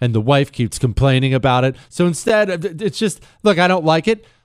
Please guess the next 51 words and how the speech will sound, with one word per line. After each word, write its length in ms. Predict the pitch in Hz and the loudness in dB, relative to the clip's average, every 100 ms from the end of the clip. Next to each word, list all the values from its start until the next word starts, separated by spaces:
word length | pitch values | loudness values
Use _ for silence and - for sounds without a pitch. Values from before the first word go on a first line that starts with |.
| _ | _
I 160 | 127 170 | -4 -2
think 260 | - 165 | -2 -4
we 120 | 123 139 | -2 -4
should 200 | 135 110 | -4 -4
get 140 | 135 | -4
not 260 | 131 131 143 | 0 0 0
only 220 | 147 135 | 0 0
a 80 | 110 | 0
Murphy 360 | 120 147 147 | 0 0 0
bed 220 | 143 160 | 0 -2
for 120 | 156 165 | -2 -4
the 160 | 165 | -2
office, 480 | 160 170 202 196 - _ _ - | -2 -4 -6 -8 -10 _ _ -6
I 120 | 165 | -6
think 160 | 160 | -6
we 120 | 131 139 | -8 -8
should 240 | - 123 | -8 -10
start 320 | - 131 113 | -8 -6 -6
equipping 540 | 110 - - 151 135 110 | -6 -10 -8 -4 -4 -2
the 160 | 117 | -2
office 380 | 117 117 110 - | -2 -4 -6 -6
with 120 | 95 - | -8 -2
all 220 | 131 117 | 0 0
these 220 | 117 101 | -2 -2
hidden 340 | - 120 117 120 | -2 -2 -2 0
weapon 320 | 147 160 151 | 0 0 0
stashes. 760 | 135 - 127 101 92 113 101 | -4 -4 -2 -2 -2 -4 -4
No, 260 | 135 262 311 | 0 2 4
it 100 | 220 | 2
would 140 | 233 | 2
be 120 | 247 269 | 0 -2
sweet. 540 | - 330 381 262 - - _ - | 0 0 0 0 -6 -18 _ 0
What, 300 | 311 302 - | 2 2 0
Chris? 340 | 175 - - - - | 0 0 -4 -8 -4
It'd 80 | |
be 80 | 254 | -2
sweet. 320 | 254 285 208 - _ | -2 -2 -4 -6 _
You 80 | 170 | -2
know, 100 | 180 | 0
the 120 | 156 | -2
suits 360 | - 226 202 - | -4 -6 -6 -4
might 200 | 147 123 | -2 0
be 100 | 131 | 0
uncomfortable. 580 | 123 107 127 120 113 | -2 -2 -4 -4 -2
We 120 | 113 120 | -2 0
might 180 | 135 | -2
not. 340 | 113 104 104 _ _ _ _ _ _ _ _ | -2 -6 -6 _ _ _ _ _ _ _ _
Let's 180 | 175 - | -6 -2
not 160 | 160 - | -6 -2
tell 240 | 123 123 | -2 0
them. 220 | 104 92 | -2 -6